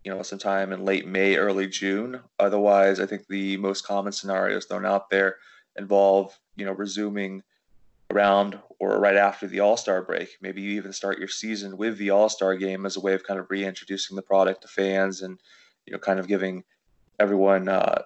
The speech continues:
you know, an event to rally around to start the year. But, you know, once you get beyond that, it's a matter of how many games are they going to play and, you know, what,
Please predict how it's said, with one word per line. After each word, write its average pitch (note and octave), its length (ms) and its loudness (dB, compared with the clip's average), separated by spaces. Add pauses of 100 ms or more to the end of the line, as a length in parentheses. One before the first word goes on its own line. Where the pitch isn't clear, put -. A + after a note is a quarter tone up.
(140)
you G2+ 180 -6
know, E2 140 0
an G2 100 2
event G#2 320 2
to F#2+ 300 0
rally G2 340 4
around F#2+ 380 4
to F#2 80 -10
start G2 320 -2
the D#2 100 -10
year. G#2 360 0
But, F#2 200 -4 (680)
you G#2 120 -6
know, G2 140 0
once G2 220 -4
you A2 60 -8
get G#2+ 140 -2
beyond G2 320 0
that, G2+ 240 4
it's - 120 -6
a G2 40 -8
matter F#2+ 260 2
of G2 80 0
how G#2+ 160 0
many A2 180 -6
games G2+ 300 -6
are G2 60 -6
they G2 100 -2
going F#2+ 240 -6
to F#2+ 60 -6
play G2 540 0
and, F#2 240 -10 (120)
you - 80 -20
know, F#2+ 80 -10
what, F#2+ 220 -4